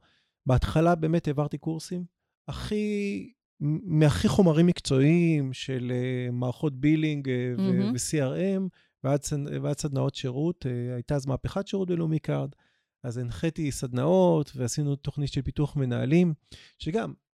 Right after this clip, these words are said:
Speaker 1: היה לי תמיד מזל ללמוד מהמאסטרים.
Speaker 2: זה
Speaker 1: למדתי
Speaker 2: כיף.
Speaker 1: אז עם, אה, לוטם ועם עופר לוי מסור, תוכנית by the book של
Speaker 2: מהמם.
Speaker 1: פיתוח מנהלים, מהנהלה בכירה ועד, אה, אחרון ראשי הצוותים.
Speaker 2: וואו.
Speaker 1: ולהיות שותף לזה, וגם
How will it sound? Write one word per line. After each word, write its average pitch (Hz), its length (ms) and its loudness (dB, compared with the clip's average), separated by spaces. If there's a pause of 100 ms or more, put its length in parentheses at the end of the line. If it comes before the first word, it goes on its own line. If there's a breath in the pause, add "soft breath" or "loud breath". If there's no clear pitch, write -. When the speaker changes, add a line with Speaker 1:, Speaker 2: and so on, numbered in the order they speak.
(260)
Speaker 1:
היה 165 160 -10
לי 214 80 -10
תמיד 185 300 -6
מזל 165 300 0
ללמוד 143 360 2
מהמאסטרים. 113 760 -2 (360)
Speaker 2:
זה 139 180 -8
Speaker 1:
למדתי 147 180 -2
Speaker 2:
כיף. 156 120 -2
Speaker 1:
אז 147 360 -2
עם, 135 160 -2
אה, 123 140 -2
לוטם 143 520 0
ועם 123 140 -6
עופר 135 260 -8
לוי 131 220 -4
מסור, 160 500 0 (580 soft breath)
תוכנית 165 340 6
by 156 360 8
the 139 120 2
book 156 300 2 (260)
של - 160 -8
Speaker 2:
מהמם. 185 140 2
Speaker 1:
פיתוח 160 260 2
מנהלים, 139 600 2
מהנהלה 131 440 0
בכירה 185 720 -2
ועד, 143 460 -6
אה, 135 140 -8
אחרון 135 400 -8
ראשי 135 200 -6
הצוותים. 131 560 -2 (280)
Speaker 2:
וואו. 165 300 -2
Speaker 1:
ולהיות 131 220 0
שותף 180 360 -2
לזה, 123 340 -2
וגם 165 380 0